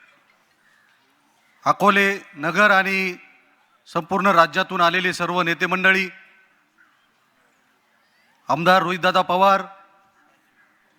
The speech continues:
माजी खासदार भाऊसाहेबजी वाकचौरे, सत्यजितदादा तांबे, राष्ट्रीय स्तरावर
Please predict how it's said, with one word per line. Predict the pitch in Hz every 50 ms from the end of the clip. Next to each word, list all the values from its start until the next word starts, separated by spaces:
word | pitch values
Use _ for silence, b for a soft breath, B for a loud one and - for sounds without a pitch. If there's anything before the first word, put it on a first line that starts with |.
| _ _ _ _ _ _ _ _ _ _ _ _ _ _ -
माजी | 135 147 165 175 196 -
खासदार | 165 185 185 160 196 196 196
भाऊसाहेबजी | 160 185 185 175 180 185 180 160 170
वाकचौरे, | 185 175 165 165 - - 202 202 196 180 143 117 120 - - _ _ _ _ _ _ _ _ _ _ _ _ _ _ _ _ _ _ _ _ _ _ _ _ -
सत्यजितदादा | - - 170 151 - 196 180 190 196 165 185 180 185 185
तांबे, | 180 - 165 175 190 196 208 202 202 - - - _ _ _ _ _ _ _ _ _ _ _ _ _ _ _ _ _ _ _ _ _ -
राष्ट्रीय | 127 156 165 - - - 202 208 202
स्तरावर | - - 196 190 190 196 196 202 208